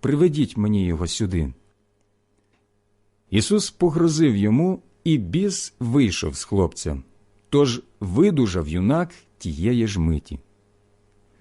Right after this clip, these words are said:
Тоді підійшли учні до Ісуса на самоті і спитали: «Чому ми не могли його вигнати?»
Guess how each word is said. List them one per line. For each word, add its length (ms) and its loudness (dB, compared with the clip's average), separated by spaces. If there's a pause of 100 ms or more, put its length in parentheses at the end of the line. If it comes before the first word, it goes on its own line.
(680)
Тоді 240 4
підійшли 800 2
учні 340 2
до 140 4
Ісуса 460 0
на 120 2
самоті 640 0 (240)
і 60 -6
спитали: 760 0 (800)
«Чому 400 6
ми 420 4
не 220 4
могли 400 4
його 300 4
вигнати?» 640 2